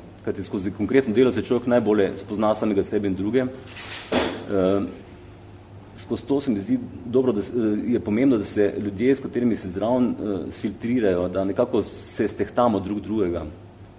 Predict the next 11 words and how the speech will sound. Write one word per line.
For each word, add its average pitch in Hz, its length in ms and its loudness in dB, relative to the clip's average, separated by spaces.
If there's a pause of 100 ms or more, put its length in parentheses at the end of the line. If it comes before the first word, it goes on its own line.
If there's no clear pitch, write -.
(160)
Da 104 100 -2
vidimo, 120 280 4
kdo 120 280 4
misli 117 340 4
resno, 117 440 2
kdo 110 460 0
je 101 140 4
samo 113 280 0
pač 101 240 -2
gost, 120 440 -2
radovednež, 101 840 0